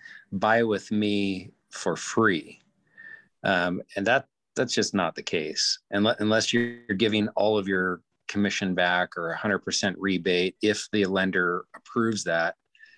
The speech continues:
But to say, "Buy with me for free," is something we need to get away from. And I occasionally see that. I don't see it a lot, but I occasionally see that. And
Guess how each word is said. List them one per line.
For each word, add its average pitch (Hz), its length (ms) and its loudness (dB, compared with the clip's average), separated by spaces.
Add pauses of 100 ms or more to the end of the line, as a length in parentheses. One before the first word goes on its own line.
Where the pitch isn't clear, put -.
(180)
But 107 160 -2
to 98 80 -2
say, 123 280 2
"Buy 104 260 4
with 104 240 0
me 104 140 2
for 90 200 -6
free," 95 380 2
is 90 180 -2
something 95 360 -2
we 90 80 -4
need 87 140 -2
to 87 40 -6
get 85 220 2
away 87 300 0
from. 85 280 -2
And 87 100 -4
I 90 60 2
occasionally 98 640 0
see - 200 -4
that. 90 60 -4
I - 20 -4
don't - 120 -4
see 151 120 2
it 143 40 2
a 123 60 2
lot, 92 240 2
but 90 80 -2
I 90 80 4
occasionally 95 520 -2
see 92 260 -2
that. 82 280 2
And 82 160 -14